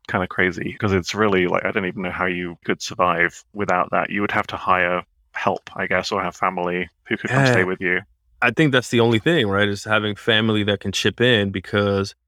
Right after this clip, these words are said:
Speaker 2: childcare is super expensive. And at least Washington State has started hitting my paycheck for some type of paternity
Speaker 1: Mm-hmm.
Speaker 2: benefits, which I was more than happy to pay.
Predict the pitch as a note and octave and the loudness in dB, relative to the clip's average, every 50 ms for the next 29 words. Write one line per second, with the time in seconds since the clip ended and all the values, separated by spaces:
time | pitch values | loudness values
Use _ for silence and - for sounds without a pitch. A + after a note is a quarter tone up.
0 | _ _ _ _ _ _ _ _ - - - G#2+ A2 A#2+ B2 A2+ - - A#2 G#2 | _ _ _ _ _ _ _ _ -4 0 2 2 2 2 0 -2 -2 0 2 4
1 | G#2 G2+ G2 F#2 - - - G#2+ - - G2+ F#2 F#2 - - - G2+ F#2+ F#2+ - | 4 4 2 0 -2 -4 -4 -4 -4 -4 -6 -6 -6 -8 -8 -6 -6 -6 -6 -6
2 | - - A2 A2 A#2 B2 A#2+ - - - _ - G2 F#2+ G2 G2 F#2+ F#2+ F#2+ F#2+ | -4 -2 0 0 0 0 -2 -8 -16 -16 _ -4 -2 -2 -2 -2 -2 -4 -6 -8
3 | F#2+ - - _ _ _ - - G#2 G#2 A2+ G#2 - - F3 - - - - A#2+ | -10 -14 -18 _ _ _ -6 -2 0 0 0 0 0 2 2 2 4 2 0 0
4 | A2 - - G2+ F#2+ - - - G#2+ G2 G2 E2 - _ _ _ _ - - A2+ | 0 0 -2 -4 -4 -4 -2 0 0 0 0 -2 -8 _ _ _ _ -4 -2 -2
5 | G#2 - - - A2+ G#2 G2+ G2+ - - B2+ B2 A2+ A#2 A2 A2 A2 G#2+ G#2 - | -2 0 0 2 2 2 2 0 -2 -2 -2 -2 0 0 0 2 2 2 2 0
6 | - B2 A2 G#2+ G#2 - - A2+ G2+ G2+ - - - - A2 G#2 G#2 G#2 G#2 G#2 | 0 0 0 0 0 0 0 0 0 0 -4 -4 -2 0 2 2 4 2 2 2
7 | G#2 G2+ - _ _ _ - - - C3 C3 C3 - - B2 G#2+ G#2 - A2+ G#2 | 2 0 -2 _ _ _ -10 -2 0 0 2 2 2 0 0 0 0 0 -2 -2
8 | G#2 G2+ - - _ - - - A2 G#2 - - - A2+ G#2+ G#2+ G#2+ G#2+ G#2 G2+ | -2 -2 -4 -10 _ -6 -2 0 0 0 0 0 0 2 2 2 2 2 0 2
9 | G2+ G#2 G#2 G#2 G#2 G#2 G#2 G2 F#2 F#2 A2 G#2+ G#2 G#2 G2 - - A2 G#2 - | 2 2 2 4 4 2 2 0 0 0 2 2 2 0 0 0 2 0 0 0
10 | - - - F#2+ A2+ A2+ A2 - B2+ B2 B2+ A#2 - - B2 B2+ E3 G#3 D#3 C#3 | -4 -8 -6 -4 -2 -2 0 2 2 2 2 0 0 2 4 4 6 6 4 4
11 | B2 C3+ D3 C#3 - - A#2 A2 F#2+ - D3+ D3 C3 A2 G#2 G2 G#2 | 4 4 2 2 2 2 0 0 2 4 4 6 6 6 4 2 -2